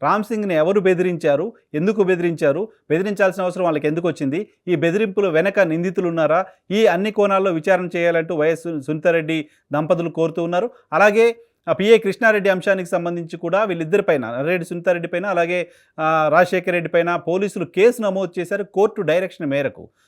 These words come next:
So, పిఆర్, పిఏ కృష్ణారెడ్డి ఫిర్యాదును, ఆ, ఫిర్యాదు మేరకు, ఆ ఫిర్యాదు నేపథ్యంలో, ఆ ఫిర్యాదును బేస్ చేసుకొని కోర్టు డైరెక్షన్ మేరకు, ఆ, కడప జిల్లా పోలీసులు కేసు నమోదు చేసి విచారణ చేస్తున్న నేపథ్యంలో ఈ కేసులో ముందస్తు బెయిల్ తీసుకొనున్నారు సునీతారెడ్డి and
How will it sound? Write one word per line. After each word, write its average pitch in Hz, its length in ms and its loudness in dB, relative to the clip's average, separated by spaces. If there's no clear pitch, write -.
So, 185 100 2
పిఆర్, 180 520 2
పిఏ 185 140 0
కృష్ణారెడ్డి 175 520 -2
ఫిర్యాదును, 175 680 -4
ఆ, 160 260 2
ఫిర్యాదు 175 320 2
మేరకు, 170 480 -2
ఆ 143 80 -2
ఫిర్యాదు 180 400 2
నేపథ్యంలో, 160 600 -2
ఆ 196 80 0
ఫిర్యాదును 170 440 -2
బేస్ 165 320 -2
చేసుకొని 175 500 -8
కోర్టు 185 240 -6
డైరెక్షన్ 165 440 -2
మేరకు, 156 380 -4
ఆ, 160 280 -2
కడప 185 200 4
జిల్లా 190 180 4
పోలీసులు 175 460 0
కేసు 180 340 -2
నమోదు 170 400 -2
చేసి 170 140 -6
విచారణ 185 440 0
చేస్తున్న 151 380 -4
నేపథ్యంలో 139 520 -4
ఈ 180 80 -2
కేసులో 196 560 -2
ముందస్తు 196 360 0
బెయిల్ 165 400 0
తీసుకొనున్నారు 185 580 -4
సునీతారెడ్డి 175 580 0
and 147 200 -2